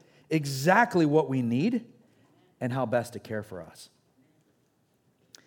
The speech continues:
There's a classic scene in an eighties movie with Eddie Murphy and Dan Aykroyd called Trading Places. Some of you know what I'm talking about. Some of you are too old to know what I'm, I mean, too young to know what I'm talking about. That's okay. Um,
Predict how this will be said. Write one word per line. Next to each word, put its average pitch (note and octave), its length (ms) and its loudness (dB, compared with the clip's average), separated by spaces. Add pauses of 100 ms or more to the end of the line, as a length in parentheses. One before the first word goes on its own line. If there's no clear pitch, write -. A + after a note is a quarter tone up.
(140)
There's C3 140 -4
a B2 60 -6
classic D3 520 0
scene C3+ 360 -2
in A2+ 100 -2
an A#2 100 -4
eighties B2 300 -2
movie A#2+ 340 0 (420)
with A#2 180 -6
Eddie B2+ 180 0
Murphy B2 400 0
and A2 100 -4
Dan A#2 140 0
Aykroyd A#2 380 -4
called G#2+ 200 -4
Trading C3 340 -2
Places. G#2+ 540 -6 (1400)
Some G#2 160 -10
of F#2 80 -8
you G2+ 80 -4
know G2+ 100 -4
what G2+ 60 -4
I'm F#2+ 80 -8
talking A2+ 200 0
about. A#2 140 -4
Some G#2+ 140 -6
of G2 80 -8
you G2+ 80 -4
are F#2+ 80 -6
too A2 220 -8
old A2+ 240 -2
to A#2+ 80 -6
know B2 60 -2
what A#2+ 80 -2
I'm, A#2+ 160 -4
I A2 60 -8
mean, G#2 120 -8
too A2+ 120 -8
young A2+ 200 -2
to A#2+ 80 -4
know A#2 100 -4
what A#2+ 60 -2
I'm A#2 80 -6
talking A2+ 220 -4
about. A2+ 140 -4
That's G2 160 -10
okay. C3+ 280 -4 (880)
Um, E2+ 340 -6